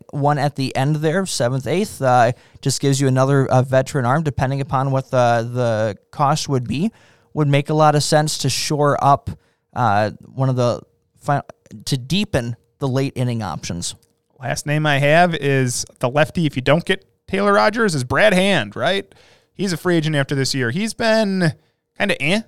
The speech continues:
Speaker 2: this year. Not great, not bad, but he's played quite well still, so you're gonna eat a little contract there, but I think Brad Hand should move too.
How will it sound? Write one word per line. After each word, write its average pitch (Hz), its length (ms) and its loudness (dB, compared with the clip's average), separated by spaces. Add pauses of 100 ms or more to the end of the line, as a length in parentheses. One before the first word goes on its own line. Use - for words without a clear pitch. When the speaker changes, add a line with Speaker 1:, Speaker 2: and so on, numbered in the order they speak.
Speaker 2:
this 190 220 -2
year. 220 200 0
Not 175 260 0
great, 151 260 0
not 160 220 0
bad, 151 360 2
but 135 340 4 (520)
he's 160 120 -4
played 208 300 4 (560)
quite - 200 2
well 196 200 4
still, - 320 -2
so 160 220 -2
you're 170 100 -2
gonna 180 180 -4
eat 175 140 0
a 170 40 2
little 160 200 2
contract 156 720 0
there, 175 260 4
but 147 440 0 (380)
I 185 60 -8
think 320 200 -6
Brad 160 180 4
Hand 131 180 0
should 117 160 -4
move 117 180 -6
too. 151 260 -8